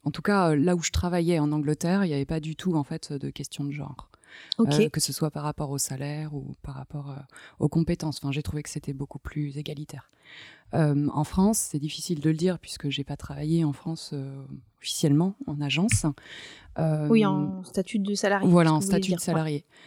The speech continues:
Speaker 1: Après, je, je sais et j'entends, hein, euh, qu'il y a, euh, qu'il y a des différences. J'ai du mal à comprendre pourquoi, en fait, euh,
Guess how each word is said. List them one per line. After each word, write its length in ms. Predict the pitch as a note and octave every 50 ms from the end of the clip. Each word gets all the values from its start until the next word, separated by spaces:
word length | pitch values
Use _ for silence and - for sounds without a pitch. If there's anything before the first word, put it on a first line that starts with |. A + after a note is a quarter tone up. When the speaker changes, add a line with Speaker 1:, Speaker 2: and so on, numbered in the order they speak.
| - -
Speaker 1:
Après, 340 | - C3 - - - G3+ A3
je, 640 | G3 F3+ E3+ E3+ D#3+ D#3 D3+ D3+ D3+ D3+ D#3 C#3 A2
je 120 | C#3+ D3 C#3+
sais 420 | - - G#3 A3 C4 C4 F#3 D3
et 100 | D3 D3
j'entends, 440 | C3+ D3 C#3+ - G#3+ A3 A3+ G#3+ F#3
hein, 340 | D#3+ E3 D#3+ D3 C#3+ C#3 C#3
euh, 40 | C#3
qu'il 240 | - - - C#3 C#3
y 120 | D3+ D3+
a, 220 | D3 D3 C#3+ C#3+
euh, 140 | C#3+ C#3+ C#3+
qu'il 240 | - - - C#3+ C#3+
y 80 | D#3+ E3
a 40 |
des 120 | D3 D3+ C#3
différences. 500 | C#3+ D3+ - - D3 C#3+ F3 G#3 G#3+ -
J'ai 80 | E3
du 120 | C#3 D3 D3+
mal 140 | E3 F3+ F3+
à 60 | E3
comprendre 380 | - D#3+ D#3+ - - E3 E3
pourquoi, 340 | - E3 D3 - - E3 E3+
en 100 | E3+ D#3
fait, 280 | - - D#3 D3+ - -
euh, 180 | D#3 D3 C#3+